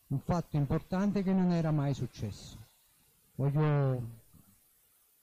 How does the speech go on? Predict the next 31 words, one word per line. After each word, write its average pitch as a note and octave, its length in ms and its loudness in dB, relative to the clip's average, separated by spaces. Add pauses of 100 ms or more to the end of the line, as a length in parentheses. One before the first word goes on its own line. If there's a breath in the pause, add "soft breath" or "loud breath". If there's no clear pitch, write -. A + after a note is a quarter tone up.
chiarire G3 460 2
una E3+ 160 4
cosa D3+ 240 2
importante: C#3+ 720 -2
noi D#3 320 4
come D3+ 260 2
città C#3+ 320 -4
metropolitana D3 680 0
siamo C3+ 440 0
la C3+ 120 0
prima F3 420 2 (260)
città D#3+ 360 -2
metropolitana C#3+ 1040 0 (420)
in D3+ 180 2
Italia D3+ 420 2
che, B2+ 200 -6
grazie F3 880 -2
alla C#3 240 -2
caparbietà C#3+ 840 0 (220)
di C3+ 100 -4
un C#3 120 2
sindaco, B2+ 680 0 (240)
porta - 280 -2
il C3 60 2
nome D3+ 240 4
di C#3 80 2
Luigi D3+ 360 0
De D3 120 2
Magistris, F3 840 -2 (440)
ha D3 140 -4
creduto F#3+ 800 0